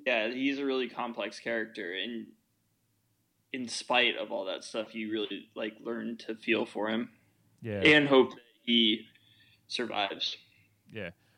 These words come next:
Speaker 2: I mean, that's the thing, and I, I did some, yeah, some of that reading led me, and McDonough actually said his, he deliberately wrote Ray to have, he actually s-, hi-, his way of, uh, describing the character of Ray is that he's not actually,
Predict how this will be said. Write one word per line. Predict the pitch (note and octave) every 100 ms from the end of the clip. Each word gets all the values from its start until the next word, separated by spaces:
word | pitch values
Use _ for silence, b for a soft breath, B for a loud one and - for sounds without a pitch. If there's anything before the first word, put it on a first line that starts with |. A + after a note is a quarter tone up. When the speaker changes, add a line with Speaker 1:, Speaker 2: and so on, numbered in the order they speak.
| _
Speaker 2:
I | C#3+
mean, | D#3 E3
that's | F#3+
the | E3
thing, | B2+ B2 A#2+ G#2+
and | G#2
I, | G2+ -
I | G#2
did | F#2+ G#2 -
some, | G2 F#2 F2 E2+ _ _ _ _ _ _ _
yeah, | A2+ G#2
some | A#2 G#2
of |
that | F#2+
reading | F#2 F#2+ F#2+ F#2
led | F#2 F2+
me, | F#2+ -
and | G2 G2 F#2+ - -
McDonough | G#2 G2 G2+ G#2 F#2
actually | F2 - E2+ E2+
said | - F2+ F2
his, | F2 E2+ - _ _ _ _ _ _ _ _ _ _ _
he | B2 B2
deliberately | C3+ C3 D3 D3 A2+
wrote | G#2 A2 A2
Ray | G2+ G2
to | F#2
have, | G2 G2 F#2 - _ _ _ _ _ _ _ _ _ _
he | A2 B2
actually | C#3+ D3
s-, | C3 - -
hi-, | G2+ A2+ -
his | A2 A#2+ G2+ -
way | G2+ G2 F#2+
of, | F2+ - _ _ _ _ _ _ G#2
uh, | F#2+ F2+ F2
describing | F#2 - F#2+ F#2+ F2+
the | E2+
character | F#2+ F#2 F#2+ F2
of | E2 F2
Ray | F2+ F2+ F2
is | F2
that | F#2 E2
he's | F#2 F#2
not | A2 C3+
actually, | G2+ G#2 - G#2 F#2 E2+